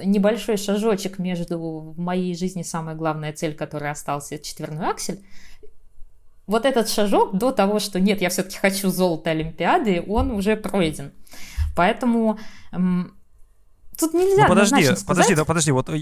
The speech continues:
Speaker 2: вот такой вопрос. Э, все хотят золото Олимпиады, даже Михаил Коляда тоже наверняка его хочет. Вопрос, э, какие шансы-то у Хани, учитывая, что Чен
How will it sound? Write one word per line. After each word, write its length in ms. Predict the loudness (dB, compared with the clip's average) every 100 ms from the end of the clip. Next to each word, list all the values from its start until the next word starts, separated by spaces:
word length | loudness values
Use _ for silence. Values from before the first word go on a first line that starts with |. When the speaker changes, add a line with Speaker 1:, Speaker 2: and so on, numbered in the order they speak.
| -2
Speaker 2:
вот 160 | -2
такой 240 | 0 0 2
вопрос. 380 | 2 0 -6 -4
Э, 180 | -4 0
все 280 | 0 2
хотят 340 | 0 2 0 0
золото 380 | 0 0 0 -2
Олимпиады, 500 | -4 -4 -2 -2 -2
даже 340 | 0 2 2
Михаил 680 | 0 2 0 2 -2 -4 -12 _ _ _ _ _ _
Коляда 640 | -4 0 2 4 4 2 -2
тоже 260 | 0 0 0
наверняка 480 | -2 -2 -4 -2 0
его 140 | -2
хочет. 340 | -4 -12 -16 -16
Вопрос, 540 | -4 -2 0 0 -2
э, 260 | -2 -2 -2
какие 420 | -2 -8 -6 -4
шансы-то 560 | 0 2 2 0 -4 -4
у 100 | -4
Хани, 320 | 0 0 0
учитывая, 460 | -4 -6 -4 -2 -2
что 220 | -4 -6
Чен 360 | -4 -2 -2